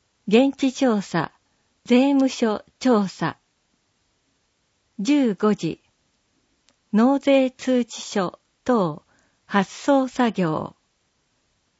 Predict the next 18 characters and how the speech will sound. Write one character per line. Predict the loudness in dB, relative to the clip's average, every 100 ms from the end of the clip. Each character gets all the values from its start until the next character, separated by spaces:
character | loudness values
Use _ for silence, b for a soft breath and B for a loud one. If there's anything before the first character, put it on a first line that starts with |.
| _ _ _ _ -2
十 | 2 4 2
六 | 0 -2 -6
時、 | -4 -8 _ _ _ _ _ _ _ _ _ _
申 | -2 0 0
請 | 0 -2 -2
書、 | -2 -4 -4 _ _ _ _ _
申 | -2 2 2
告 | 2 -2 -2
書 | -4 0
の | 0 0
整 | 0 0 0 -2
理。 | -6 -10 _ _ _ _ _ _ _ _ _ _ _ _ _ _ _ _ _
十 | 0 2 4
七 | 4 4 2 0
時 | -4 -8 -12 -2
十 | 0 2 0
五 | -2
分、 | -2 -2 -6 -8